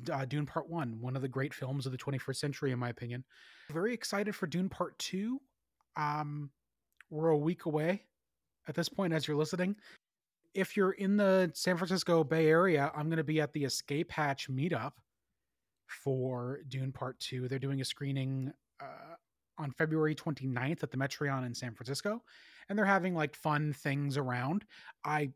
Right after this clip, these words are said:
I was told I'll be doing a live version of my Kev's Questions letter segment,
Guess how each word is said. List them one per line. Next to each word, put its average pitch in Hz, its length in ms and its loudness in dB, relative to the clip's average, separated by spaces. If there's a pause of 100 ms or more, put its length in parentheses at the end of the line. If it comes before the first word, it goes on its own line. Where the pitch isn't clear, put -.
I 170 120 4
was 175 140 2
told 190 360 4
I'll 185 80 6
be 165 100 2
doing 156 260 2
a 147 40 0
live 139 300 2
version 160 360 4
of 143 120 0
my 127 160 -2
Kev's 143 320 -4
Questions 139 560 -4
letter 135 240 -2
segment, 202 340 -2